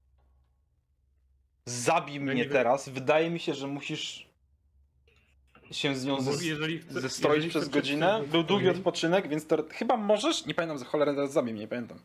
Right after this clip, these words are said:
Speaker 1: Em, wiesz co, nie chcę tego rozstrzygać, przyjmę, że nie możesz w takim razie.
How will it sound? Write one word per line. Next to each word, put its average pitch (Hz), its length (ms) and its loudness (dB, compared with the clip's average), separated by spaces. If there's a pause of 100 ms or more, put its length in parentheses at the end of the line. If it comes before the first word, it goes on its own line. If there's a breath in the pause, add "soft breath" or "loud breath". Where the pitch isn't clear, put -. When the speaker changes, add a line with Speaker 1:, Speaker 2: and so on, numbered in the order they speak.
(880 loud breath)
Speaker 1:
Em, 110 840 4 (1900)
wiesz 135 160 0
co, 196 240 4
nie 185 160 2
chcę 233 140 -8
tego 208 180 4
rozstrzygać, 202 640 2
przyjmę, 214 480 4
że 160 120 2
nie 156 120 4
możesz 107 340 -2
w - 40 -14
takim 113 240 -6
razie. 92 240 -4